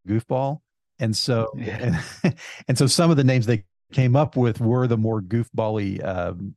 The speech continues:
Speaker 1: uh, side of, of dad life that, um, that I, I somehow want to make that, wanna be that combination. And so as I think about what I was as a dad, and honestly, what I'd love to be as a granddad,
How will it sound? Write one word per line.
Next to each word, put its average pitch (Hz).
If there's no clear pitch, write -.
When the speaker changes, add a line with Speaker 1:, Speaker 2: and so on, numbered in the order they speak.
Speaker 1:
uh, -
side 104
of, 95
of 101
dad 104
life 92
that, 110
um, 98
that 143
I, 135
I 127
somehow 135
want 135
to 139
make 117
that, 107
wanna 135
be 131
that 117
combination. 104
And 101
so 117
as 104
I 110
think 117
about 104
what 101
I 101
was 98
as 90
a 87
dad, 127
and 92
honestly, 110
what 101
I'd 98
love 98
to 98
be 104
as 98
a 104
granddad, 110